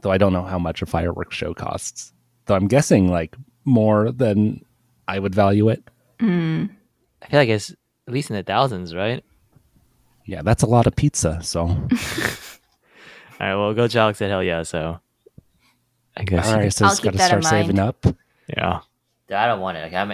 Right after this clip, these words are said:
Speaker 4: I'm, <laughs> I'm, I, I'm thinking the same way you, y'all are too. Like, it's cool to have.
Speaker 1: Nope, nope, nope.
Speaker 3: No, you were so
Speaker 1: <laughs> You were
Speaker 3: excited
Speaker 1: so
Speaker 3: when you
Speaker 1: hyped.
Speaker 4: I,
Speaker 3: Yeah.
Speaker 4: but yeah, if they were gonna already give me fireworks, then yeah, go ahead, do it.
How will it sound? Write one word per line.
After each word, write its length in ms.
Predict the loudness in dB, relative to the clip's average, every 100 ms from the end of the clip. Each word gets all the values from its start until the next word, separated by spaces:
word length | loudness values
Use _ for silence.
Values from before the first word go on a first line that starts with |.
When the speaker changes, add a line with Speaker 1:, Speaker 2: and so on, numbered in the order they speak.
| -6
Speaker 4:
I'm, 180 | -6 -4
<laughs> 0 |
I'm, 520 | -6 -8 -8 -8 -10 -10 -20 _ _ _
I, 560 | -2 -2 0 0 0 -4
I'm 180 | -8 -8
thinking 240 | -6 -4 -4
the 100 | -2
same 220 | -2 -2
way 120 | -2
you, 160 | -2 -2 -2
y'all 260 | 0 2 4
are 360 | 4 2 -2
too. 200 | -4 -2 -2 -4
Like, 280 | -6 -10 -12 _ -16 -10
it's 140 | -10 -10
cool 260 | -8 -8 -6
to 100 | -4
have. 440 | 0 0 2 2
Speaker 1:
Nope, 260 | 2 2 -2
nope, 240 | -2 -2 -2
nope. 120 | 2
Speaker 3:
No, 140 | 4
you 180 | 4 2
were 120 | 2
so 140 | 4 4
Speaker 1:
<laughs> 20 |
You 40 |
were 40 | 4
Speaker 3:
excited 380 | 4 6 6 6
Speaker 1:
so 180 | 6 4
Speaker 3:
when 100 | 2
you 60 |
Speaker 1:
hyped. 440 | -2 -4 -8 -4 2
Speaker 4:
I, 80 | 4
Speaker 3:
Yeah. 220 | 6 4
Speaker 4:
but 100 | 2
yeah, 120 | 0
if 60 | -2
they 80 | -4
were 120 | -6
gonna 180 | -8 -8
already 240 | -6 -6
give 240 | -6 -6 -4
me 180 | -6 -2
fireworks, 560 | 0 0 0 -2 -4
then 200 | -6 -4
yeah, 200 | 0 0
go 140 | 0 -2
ahead, 360 | 0 -2 -2 -8
do 160 | -8
it. 220 | -8 -10